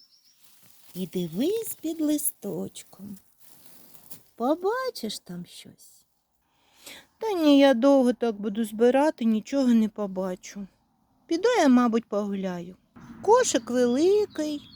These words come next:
а я маленька, нічого не назбираю. Тоді бабуся й сказала: «А ти візьми чарівну баночку, в мене там є. В ній уже є суничка. Постав її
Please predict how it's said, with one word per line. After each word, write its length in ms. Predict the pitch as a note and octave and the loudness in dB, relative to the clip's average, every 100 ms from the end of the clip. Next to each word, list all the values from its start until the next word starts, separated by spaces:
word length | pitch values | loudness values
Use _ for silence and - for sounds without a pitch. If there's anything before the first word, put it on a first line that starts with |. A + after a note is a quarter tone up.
| - | -18
а 80 | F4 | -8
я 220 | E4+ A#4+ | -6 -4
маленька, 960 | G#4+ D4 C4 B3+ E4+ F#4 F#4 - D4+ D4 | 0 2 4 2 2 0 -2 -6 -4 -4
нічого 520 | D#4 E4+ - A4 F#4 | -4 -6 -6 -6 -2
не 140 | C#4 B3 | 2 2
назбираю. 960 | A3+ G#3+ G3+ A3 G#3 G#3 G3+ F#3 F#3 F#3+ _ _ - - - - - - _ | 0 -4 -4 -4 -4 -6 -8 -10 -14 -16 _ _ -20 -20 -20 -20 -20 -20 _
Тоді 260 | - D3+ G#3 | -8 -4 -4
бабуся 480 | C4 C#4+ D3+ G3+ A3 | -2 -4 -6 -8 -6
й 60 | |
сказала: 680 | G#3 - G3 F#3+ D#3 C#3+ D3 - _ _ _ - - - _ | -8 -8 -10 -10 -10 -12 -18 -20 _ _ _ -20 -20 -20 _
«А 80 | D#3+ | -18
ти 220 | - F#3+ | -8 -6
візьми 320 | G#3+ F#3+ F#3 | -6 -6 -6
чарівну 520 | A3 - F#3+ G#3 G#3+ A3 | -8 -8 -6 -4 -2 -2
баночку, 760 | G#3+ B3+ G#3+ D#3+ D#3 - - | -2 -2 -2 -6 -10 -16 -14
в 40 | D#3+ | -12
мене 280 | E3+ E3+ F3 | -10 -10 -12
там 180 | F#3 F#3 | -8 -6
є. 380 | F3+ E3 D3 C3+ _ _ _ _ _ - | -6 -10 -16 -18 _ _ _ _ _ -14
В 140 | D#3+ | -4
ній 500 | E3 D#3+ D#3 G#3 D#4+ _ _ | -2 -2 -2 0 -2 _ _
уже 420 | D#3 E3 D3 D3+ E3 A#3 | -16 -14 -10 -8 -6 -4
є 440 | C4+ D#3 D3+ F3+ C4 _ _ _ | -4 -4 -8 -8 -10 _ _ _
суничка. 960 | - - G4 F4 G3 E3+ - - E3+ F#3 _ - _ _ - - _ _ _ - | -12 -4 -2 0 -4 -4 -14 -14 -18 -20 _ -20 _ _ -20 -20 _ _ _ -14
Постав 580 | F3 - - F#3+ F3+ E3+ | -8 -8 -4 -2 -2 -2
її 440 | E3+ D#3+ D#3 D3 | -4 -4 -6 -10